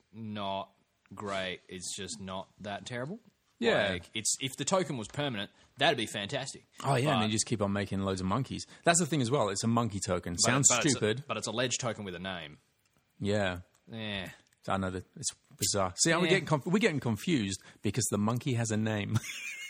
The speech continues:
Speaker 1: Yeah.
Speaker 2: That's the problem.
Speaker 1: Yeah.
Speaker 2: All right, look, well, we've, we've set the groundwork there. That's card number one. Okay, card number two is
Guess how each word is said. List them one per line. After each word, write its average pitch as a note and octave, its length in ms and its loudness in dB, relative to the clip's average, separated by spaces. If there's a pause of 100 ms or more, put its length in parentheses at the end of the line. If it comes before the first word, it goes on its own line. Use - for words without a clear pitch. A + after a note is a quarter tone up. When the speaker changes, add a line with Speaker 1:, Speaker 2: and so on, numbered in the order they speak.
(160)
Speaker 1:
Yeah. C#4 160 6
Speaker 2:
That's G#3 280 4
the A#3 80 8
problem. G3+ 560 0 (440)
Speaker 1:
Yeah. C#3 300 0 (300)
Speaker 2:
All A#3+ 80 8
right, C#3+ 120 6
look, F#3+ 300 2
well, G#3 200 6
we've, F#3 220 2
we've F3+ 140 2
set G3+ 160 4
the E3 60 0
groundwork A#2+ 380 2
there. B2+ 140 4
That's F#3 180 2
card E3+ 280 2
number C#3+ 160 2
one. B2 400 2 (560)
Okay, B2 220 4 (240)
card F3+ 240 4
number C#3 180 4 (200)
two D#3+ 420 2 (1120)
is C3+ 260 4